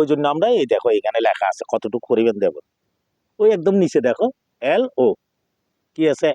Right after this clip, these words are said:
এলও, আর এখানে কি লেখা আছে, ফুল। হ্যাঁ, এই ফুল তাহলে কতটুকু পর্যন্ত, পুরো ভর্তি করলে ফুল না, হ্যাঁ, এই এল ফুল পর্যন্ত আমরা ফুল করব। তারপরে এটা যখন খালি থাকবে, ওইটার থেকে যে গ্যাসটা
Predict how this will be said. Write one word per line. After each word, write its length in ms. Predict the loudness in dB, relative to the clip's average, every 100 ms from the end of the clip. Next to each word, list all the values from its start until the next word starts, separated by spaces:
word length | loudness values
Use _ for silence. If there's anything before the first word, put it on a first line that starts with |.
| 0 0
এলও, 380 | 0 -2 0 0 -2 _ _ _ -4
আর 100 | -2
এখানে 240 | 0 2 0 -2 _ _ _ _ _ _ _ -2
কি 80 | 0
লেখা 180 | 0 0 0
আছে, 140 | 0 -2 _ _ -2
ফুল। 160 | 0 2 -2 _ _ _ _ _ _ _ _
হ্যাঁ, 180 | -2 0 -4 -6
এই 80 | -4 -2
ফুল 140 | -2 0
তাহলে 200 | 0 0 -2
কতটুকু 320 | 0 -2 -2 -4
পর্যন্ত, 300 | -4 -4 -2 -2 -4 _ _ _ -2
পুরো 160 | 0 0
ভর্তি 220 | 0 0 0
করলে 160 | 2 0
ফুল 120 | 0 -2
না, 60 | -4 _ _ _ _ _ _ _ _ _ _ _ -6
হ্যাঁ, 180 | -4 -4 -6 _ 0
এই 80 | 0 0 -4 -2
এল 100 | 0 -2 -6
ফুল 160 | 0 2
পর্যন্ত 280 | 2 0 0 0
আমরা 120 | 0 -2
ফুল 120 | -4 -6
করব। 160 | -6 -6 -12
তারপরে 220 | -6 0 0
এটা 100 | 0 0
যখন 140 | -2 -6 -4
খালি 180 | -2 0
থাকবে, 260 | -2 0 0 -2 _ _ _ _ -6
ওইটার 220 | -4 -2
থেকে 140 | 2 2 2
যে 60 | 0
গ্যাসটা 280 | 0 -2 -2